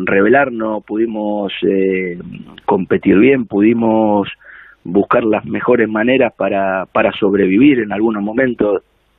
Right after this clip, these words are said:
hablando desde lo futbolístico, a todos los azotes que nos daba el coronavirus allá por enero, febrero, cuando se nos caían algunos jugadores, porque obviamente, mm, esta, esta, esta enfermedad ha crecido y la hemos tenido en todos los equipos y todos nos tuvimos que,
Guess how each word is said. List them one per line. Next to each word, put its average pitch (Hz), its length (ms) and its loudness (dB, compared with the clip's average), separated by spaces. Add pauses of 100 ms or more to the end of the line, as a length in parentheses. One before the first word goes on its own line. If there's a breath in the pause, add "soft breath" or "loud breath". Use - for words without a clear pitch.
hablando 104 360 2
desde 95 180 4
lo 98 100 0
futbolístico, 98 760 0 (440 loud breath)
a 95 160 -4
todos 113 320 2
los 98 180 -2
azotes 104 420 0
que 95 120 0
nos 95 160 -2
daba 110 380 2 (540 loud breath)
el 98 140 -4
coronavirus 110 600 2
allá 104 180 0
por 95 160 0
enero, 101 240 0
febrero, 113 460 4
cuando 90 220 -10
se 85 100 -8
nos 90 120 -10
caían 101 340 2
algunos 92 300 0
jugadores, 117 540 2 (520 loud breath)
porque 87 200 -2
obviamente, 95 640 0 (140)
mm, 50 180 -10 (280)
esta, 95 400 0 (280)
esta, - 240 0
esta - 280 0
enfermedad 104 600 0 (460 loud breath)
ha 104 120 -6
crecido 113 540 4
y 90 340 0
la 95 120 0
hemos 107 180 0
tenido 113 300 4
en 98 100 -6
todos 107 260 2
los 95 160 -4
equipos 117 400 -2
y 87 60 -4
todos 117 300 2
nos 98 140 -12
tuvimos 113 420 0
que, 95 220 -2